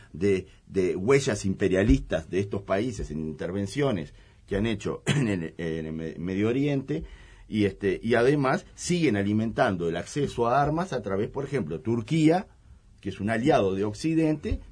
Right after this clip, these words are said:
compra armas y petróleo al Estado, al isis, y, por ejemplo, ahora en que se realiza el, el, el Congreso Mundial de Ciencia Política,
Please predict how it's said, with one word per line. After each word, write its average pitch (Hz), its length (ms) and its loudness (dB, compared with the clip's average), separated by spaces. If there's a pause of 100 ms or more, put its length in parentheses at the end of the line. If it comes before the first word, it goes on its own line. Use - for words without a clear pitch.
compra 98 640 6
armas 127 320 2
y 110 80 -2
petróleo 107 680 0
al 76 120 -4
Estado, 87 320 -4
al 87 120 -4
isis, 139 420 -8 (360)
y, 107 140 -2
por 110 140 -2
ejemplo, 101 380 -2
ahora 92 320 2
en 69 380 -6
que 78 120 -8
se 80 280 -4
realiza 92 420 -4
el, 71 220 -8
el, 69 260 -8
el 71 140 -14
Congreso 95 420 -6
Mundial 87 380 -6
de 76 60 -12
Ciencia 87 380 -10
Política, 95 580 -6